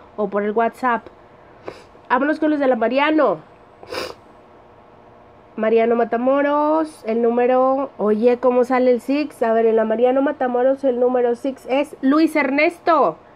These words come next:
Oye, Luis Ernesto, muy bien, me, me sorprendió que me contestaran la encuesta. Very good, vamos a darle.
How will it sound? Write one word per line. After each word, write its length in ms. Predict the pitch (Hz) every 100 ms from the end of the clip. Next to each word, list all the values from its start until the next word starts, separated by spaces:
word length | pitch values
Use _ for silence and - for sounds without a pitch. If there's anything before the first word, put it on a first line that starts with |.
| - - -
Oye, 260 | 196 226 247
Luis 200 | 247 240
Ernesto, 720 | 240 240 226 - 240 202 170 -
muy 180 | 196 196
bien, 600 | 214 208 208 220 240 262
me, 140 | 254 - - -
me 120 | 214
sorprendió 640 | 208 208 220 220 226 220
que 120 | 214 247
me 300 | 269 277 269
contestaran 560 | 254 240 214 220 226 254
la 60 |
encuesta. 720 | 269 254 247 - 294 311 359 359 - - - - -
Very 420 | 190 247 277 311
good, 240 | 254 196 - - - -
vamos 200 | 226 240
a 80 | 269
darle. 280 | 240 175